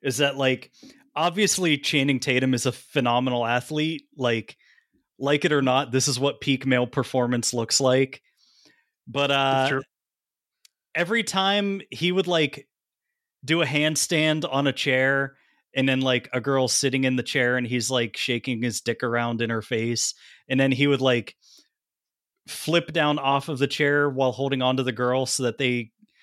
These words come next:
Speaker 1: went into, like, a standing sixty-nine position. Every
Speaker 2: Yep.
Speaker 1: time he did that, which was a couple times throughout the movie,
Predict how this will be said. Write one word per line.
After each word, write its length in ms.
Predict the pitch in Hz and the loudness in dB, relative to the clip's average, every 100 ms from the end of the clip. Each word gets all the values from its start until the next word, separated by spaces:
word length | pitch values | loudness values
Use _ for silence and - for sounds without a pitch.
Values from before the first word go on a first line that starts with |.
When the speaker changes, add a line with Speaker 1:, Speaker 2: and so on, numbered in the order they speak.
| _ - | _ -2
Speaker 1:
went 160 | 135 | 2
into, 180 | 131 131 | 2 2
like, 180 | 135 131 | 2 0
a 60 | 131 | 0
standing 460 | - 127 131 127 | 0 2 2 0
sixty-nine 640 | 113 127 - 143 120 120 131 | -2 -2 -2 -2 -2 -2 0
position. 680 | 156 139 240 196 180 180 - - - - | 0 0 -2 -2 -4 -6 -10 -20 -20 -6
Every 240 | 175 226 | -2 2
Speaker 2:
Yep. 80 | 240 | 2
Speaker 1:
time 240 | 214 220 208 | 2 2 2
he 80 | |
did 180 | 151 143 | 0 0
that, 280 | 170 175 165 | 2 0 0
which 220 | 139 135 | -2 0
was 320 | 147 127 - - | 0 0 -4 -4
a 80 | 135 | -2
couple 320 | 147 139 156 | 0 0 -2
times 400 | - 143 147 - | 0 2 2 0
throughout 240 | 147 135 | 2 0
the 60 | 131 | 0
movie, 500 | 120 127 139 156 160 | 0 0 2 2 0